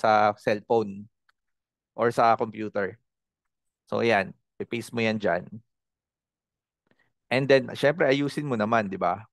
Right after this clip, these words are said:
Kasi ga-, nanggaling siya sa Google Doc. Mara-, minsan marami siyang mga spaces. So, aayusin mo siya. Pero kung dito mo na siya itatype, no, sa broadcast, pwede lang din, di ba, nakadirekta ka na. Hindi siya manggagaling sa document.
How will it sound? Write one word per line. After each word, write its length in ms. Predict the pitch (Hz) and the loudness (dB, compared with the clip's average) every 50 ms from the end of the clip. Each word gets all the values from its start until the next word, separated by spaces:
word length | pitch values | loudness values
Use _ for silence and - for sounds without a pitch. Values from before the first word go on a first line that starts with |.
| _ _ _ _ _ _ _ _ _ _ _ _ _ _ _ _ _ - | _ _ _ _ _ _ _ _ _ _ _ _ _ _ _ _ _ -10
Kasi 240 | 123 - 160 143 135 | -2 2 4 4 4
ga-, 240 | 120 127 120 123 131 | 4 2 0 0 -2
nanggaling 400 | 143 147 147 151 151 156 160 151 | -4 0 2 2 2 2 0 -4
siya 160 | - 165 156 | -8 -6 -6
sa 80 | 175 156 | -6 -6
Google 320 | 147 147 139 131 139 135 | -6 -6 -4 -2 -2 -2
Doc. 320 | 120 110 113 113 110 - _ _ _ _ _ _ _ _ _ _ | -2 -2 -2 -4 -4 -6 _ _ _ _ _ _ _ _ _ _
Mara-, 240 | 120 120 127 135 - | -10 -8 -8 -8 -8
minsan 320 | 143 143 139 - 165 156 | -8 -6 -2 0 0 2
marami 320 | 151 147 143 143 147 147 139 | 2 4 4 2 2 0 -2
siyang 160 | - 147 143 | -4 -4 -2
mga 240 | 143 139 139 139 - | -2 -2 -4 -4 -4
spaces. 800 | - - 127 120 120 - 120 117 120 117 - - - - - _ _ _ _ _ _ _ _ _ _ _ _ _ _ _ | -6 -6 -6 -6 -4 -2 -2 -2 -2 -2 -6 -14 -20 -20 -20 _ _ _ _ _ _ _ _ _ _ _ _ _ _ _
So, 240 | - 113 113 117 107 | -4 -2 -2 -2 0
aayusin 560 | 98 117 120 123 135 143 147 139 - 147 139 | 2 2 4 4 2 2 -2 -4 -6 -8 -8
mo 80 | 139 135 | -8 -6
siya. 400 | 127 - 110 107 107 110 117 - _ _ _ _ _ _ _ _ _ _ _ _ _ _ _ _ _ _ _ | -2 2 4 4 4 4 0 -4 _ _ _ _ _ _ _ _ _ _ _ _ _ _ _ _ _ _ _
Pero 240 | - 147 156 170 | 2 2 4 4
kung 240 | 170 175 180 180 175 | 4 2 2 2 2
dito 240 | 185 196 196 214 202 | 2 2 2 2 2
mo 80 | 202 208 | 2 2
na 160 | 202 208 208 | 0 0 0
siya 160 | - 196 185 | 0 0 0
itatype, 480 | 175 180 180 175 175 185 139 143 143 - _ | 0 2 2 2 4 4 2 2 0 -2 _
no, 320 | - 131 131 139 143 165 - | -8 -6 -6 -4 -6 -6 -6
sa 160 | - 143 123 | -4 -6 -2
broadcast, 560 | 123 139 139 135 131 - 123 113 117 - - | 0 0 0 0 0 -2 -2 -2 -2 -2 -4
pwede 240 | - 147 143 143 156 156 | -4 -2 -2 0 0 -2
lang 160 | 156 151 147 143 | -2 -2 0 -2
din, 160 | 151 147 135 | -2 -2 -2
di 80 | 120 | -2
ba, 160 | 113 117 117 117 | -2 -2 -2 -2
nakadirekta 640 | 120 113 117 113 113 120 113 113 107 - _ - 110 107 | 0 0 -2 0 0 0 -2 -2 -2 -4 _ -4 -2 -2
ka 60 | 107 101 | -2 -2
na. 160 | 98 95 98 - _ _ _ _ _ _ _ _ _ - | -4 -8 -10 -12 _ _ _ _ _ _ _ _ _ -12
Hindi 160 | 123 123 123 | -10 -8 -4
siya 160 | - 151 131 | -2 0 0
manggagaling 480 | 131 131 127 131 120 127 120 123 123 120 | 0 2 2 2 4 4 4 2 2 -2
sa 160 | 113 - 123 | -2 -2 -2
document. 560 | 113 120 113 107 - - 120 110 104 98 98 | 0 2 0 0 0 -4 -8 -6 -6 -8 -10